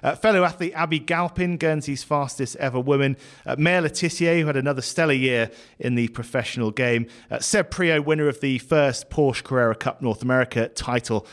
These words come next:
And Alex Scott, the man of the moment at Bristol City. Um, it really is a, a fine shortlist, has to be said. All six of those still very much on the up.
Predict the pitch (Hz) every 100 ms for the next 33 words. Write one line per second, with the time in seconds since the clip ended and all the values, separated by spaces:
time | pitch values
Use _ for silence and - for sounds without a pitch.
0 | - 123 123 120 107 - - 123 107 113
1 | 117 131 131 113 117 123 123 113 - -
2 | - - 123 - 120 127 - 123 110 -
3 | 120 107 101 - - - 131 151 190 208
4 | 208 175 160 147 147 147 143 160 170 -
5 | 226 185 139 131 180 170 160 123 - 139
6 | 139 135 123 117 - 135 101 101 - 185
7 | 175 165 - 185 180 139 123 120 117 113
8 | - - - - _ _ - 196 165 165
9 | 160 170 175 156 156 147 165 180 -